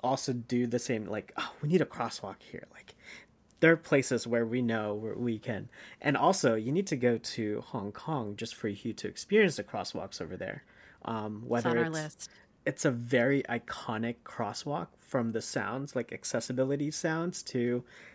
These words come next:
Speaker 1: the way things are put together. Yeah.
Speaker 2: That's awesome. Yeah, Hong Kong is on my list. I'm very, very jealous. Um, I saw you mention that, that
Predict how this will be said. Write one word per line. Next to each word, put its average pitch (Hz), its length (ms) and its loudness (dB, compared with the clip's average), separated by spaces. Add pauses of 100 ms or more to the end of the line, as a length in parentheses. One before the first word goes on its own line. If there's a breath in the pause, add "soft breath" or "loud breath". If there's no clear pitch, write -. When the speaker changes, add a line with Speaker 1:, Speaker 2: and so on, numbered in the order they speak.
(120 loud breath)
Speaker 1:
the 123 220 2
way 117 360 2
things 117 380 -2
are 107 320 -2
put - 140 -2
together. 101 560 -6 (340)
Yeah. 107 160 -4 (1120)
Speaker 2:
That's 208 240 -4
awesome. 160 420 -2
Yeah, 165 160 6
Hong 190 200 2
Kong 208 220 0
is 180 120 -4
on 170 140 0
my 165 100 -2
list. 147 540 -4 (100)
I'm 180 140 -4
very, 170 760 2 (140)
very 170 300 4
jealous. 151 840 -2
Um, 175 600 -6
I 180 140 -4
saw 185 220 4
you 185 140 2
mention 170 380 -4
that, 170 400 0
that 170 360 0